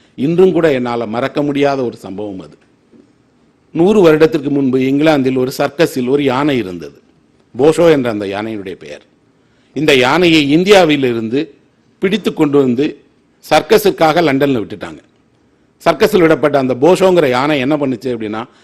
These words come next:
வித்தை காட்டுவதற்காகவும் வேடிக்கை காட்டுவதற்காகவும் எல்லோருடைய கேளிக்கைக்கான ஒரு பொருளாகவும் தான் இருந்தது. மிருகங்களை ஒரு வேடிக்கை பொருளாக மாற்றி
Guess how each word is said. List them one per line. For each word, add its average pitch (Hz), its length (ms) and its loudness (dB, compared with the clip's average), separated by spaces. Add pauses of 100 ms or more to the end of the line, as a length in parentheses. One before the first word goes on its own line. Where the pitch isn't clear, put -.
(200)
வித்தை 160 300 2
காட்டுவதற்காகவும் 131 840 -2
வேடிக்கை 175 420 2
காட்டுவதற்காகவும் 123 880 -6 (340)
எல்லோருடைய 190 680 6 (200)
கேளிக்கைக்கான 196 720 2
ஒரு 156 160 0
பொருளாகவும் 185 640 4
தான் 156 180 0
இருந்தது. 87 320 -12 (600)
மிருகங்களை 180 840 4
ஒரு 135 200 0
வேடிக்கை 180 460 2
பொருளாக 160 500 0
மாற்றி 147 720 -2